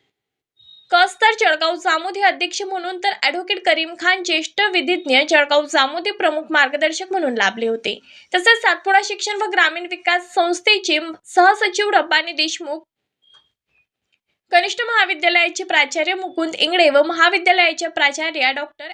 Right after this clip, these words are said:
एफ टी शेख यांची प्रमुख उपस्थिती लाभली. ॲडव्होकेट करीम खान यांनी सदर कार्यक्रमाची गरज का आहे, कायदा कसा पारित केला जातो, त्याचे महत्त्व आणि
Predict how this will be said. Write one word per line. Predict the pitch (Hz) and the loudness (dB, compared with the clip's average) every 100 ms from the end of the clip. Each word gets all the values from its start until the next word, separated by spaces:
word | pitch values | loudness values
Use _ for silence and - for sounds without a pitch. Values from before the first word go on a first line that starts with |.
| - | -4
एफ | 294 - | -6 -2
टी | 370 | 0
शेख | - 262 262 _ - | 0 -2 -4 _ -12
यांची | 277 339 | -10 -8
प्रमुख | 349 311 339 339 | -4 -4 -4 -4
उपस्थिती | 349 349 311 233 214 | 0 0 -2 -2 0
लाभली. | - 214 214 - - - - | 0 -4 -10 -12 -18 -20 -6
ॲडव्होकेट | - 339 381 403 359 | -2 -2 -2 -4 0
करीम | 339 349 370 | 0 0 -4
खान | 381 381 | 0 0
यांनी | 392 392 | 0 -2
सदर | 381 320 330 | 2 2 4
कार्यक्रमाची | 359 359 359 349 339 349 370 | 2 2 0 -4 -2 -4 -4
गरज | 311 294 320 - | -4 -4 -4 -6
का | - 311 320 | -6 -2 -2
आहे, | 277 277 285 | -4 -10 -6
कायदा | 311 277 269 294 311 | -2 0 0 -2 0
कसा | 302 285 359 | 0 2 4
पारित | 381 381 320 302 - | 4 4 2 0 0
केला | 262 | 2
जातो, | 254 247 247 302 | 2 0 -2 -2
त्याचे | 330 320 370 | 0 0 0
महत्त्व | 349 339 381 403 320 | 0 2 4 4 2
आणि | 269 339 - - _ - - 359 | 2 2 -6 -20 _ -8 0 0